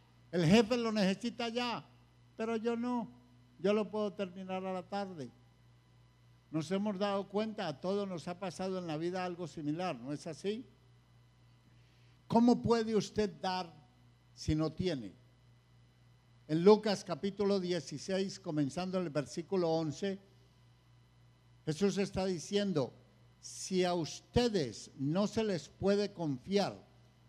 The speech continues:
con las cosas del mundo", wow, "¿quién les confiará las verdaderas riquezas del cielo?".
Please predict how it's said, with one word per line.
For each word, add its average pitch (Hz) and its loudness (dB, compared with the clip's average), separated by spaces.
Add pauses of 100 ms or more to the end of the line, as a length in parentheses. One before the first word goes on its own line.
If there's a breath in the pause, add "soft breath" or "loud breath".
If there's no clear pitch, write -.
con 185 4
las 151 -2
cosas 208 0
del 151 2
mundo", 151 6 (480)
wow, 120 -4 (840)
"¿quién 220 6
les 233 0
confiará 165 -2
las 196 -4
verdaderas 156 -2
riquezas 156 -6
del 131 -8
cielo?". 175 0